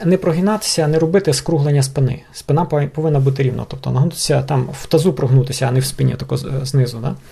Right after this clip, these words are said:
В поясничному відділі не прогинатися, бо так, якщо ви прогинаєтесь чи сидите отак в цих модних кріслах, до речі, я собі купив таке модне крісло, і то он стоїть, воно, я в ньому <laughs> не сиджу. <laughs> І треба комусь продати, віддати. Ну,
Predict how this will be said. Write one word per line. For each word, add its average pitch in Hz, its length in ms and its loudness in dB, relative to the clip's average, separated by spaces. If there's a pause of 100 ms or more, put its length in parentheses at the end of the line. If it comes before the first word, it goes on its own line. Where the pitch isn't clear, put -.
(500)
В - 80 -4
поясничному 151 420 4
відділі 185 200 -2
не 151 140 2
прогинатися, 151 460 0
бо 139 100 0
так, 185 160 2
якщо 175 180 -2
ви 170 40 2
прогинаєтесь 185 580 0
чи - 120 -2
сидите 139 380 2
отак 185 300 0
в - 80 -14
цих 139 200 -2
модних 135 340 4
кріслах, 156 380 -4
до 127 100 -4
речі, 127 300 -4
я 143 120 2
собі 143 220 -2
купив 139 280 0
таке 123 220 -4
модне 120 240 -6
крісло, 120 360 -8
і 139 100 2
то 147 100 0
он 143 100 4
стоїть, 156 340 -2
воно, 127 120 0
я 123 80 -2
в 123 40 -2
ньому 135 180 4 (180)
<laughs> - 200 8
не 180 60 6
сиджу. 151 500 6 (540)
<laughs> 139 540 6
І 196 60 6
треба 190 280 4
комусь 170 260 2
продати, 151 440 4
віддати. 131 380 8 (500)
Ну, 190 420 -2